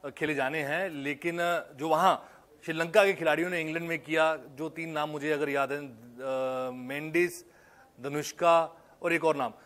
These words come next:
जो कि वीडियो में पाए गए थे कि सड़क पर कुछ उत्पात कर रहे थे या फिर, अ, उल्लंघन कर रहे थे और उल्लंघन का ही उनके ऊपर केस लगा और वहां बीच में ही, श्रृंखला के बीच में ही उन्होंने स्वदेश वापस, अ, लौटना पड़ा और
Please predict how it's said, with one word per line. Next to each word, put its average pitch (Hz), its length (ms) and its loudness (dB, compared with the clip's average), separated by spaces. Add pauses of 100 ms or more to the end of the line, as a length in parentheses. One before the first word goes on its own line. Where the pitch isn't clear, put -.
(120)
जो 185 80 4
कि 196 80 2
वीडियो 180 640 2
में 175 140 -4
पाए 165 220 6
गए 170 120 0
थे 160 100 -8
कि 165 100 -8
सड़क 151 200 -2
पर 147 180 -6
कुछ 156 240 -8
उत्पात 156 480 2
कर 175 100 0
रहे 165 120 -2
थे 170 420 -4
या 147 140 -2
फिर, 147 200 -8
अ, 151 560 -2
उल्लंघन 170 340 -2
कर 160 140 0
रहे 165 120 0
थे 160 240 -4
और 156 240 -6
उल्लंघन 175 460 -4
का 180 140 2
ही 170 140 0
उनके 170 160 -8
ऊपर 165 160 -4
केस 151 260 -6
लगा 151 280 0
और 151 180 2
वहां 143 220 -2 (680)
बीच 220 260 2
में 226 120 4
ही, 170 140 2
श्रृंखला 156 360 -4
के 156 100 -4
बीच 151 280 -8
में 160 120 -6
ही 156 100 -4
उन्होंने 151 240 -2
स्वदेश 143 480 -4
वापस, 135 320 -6
अ, 139 180 -2
लौटना 127 340 -4
पड़ा 135 280 -2
और 139 480 0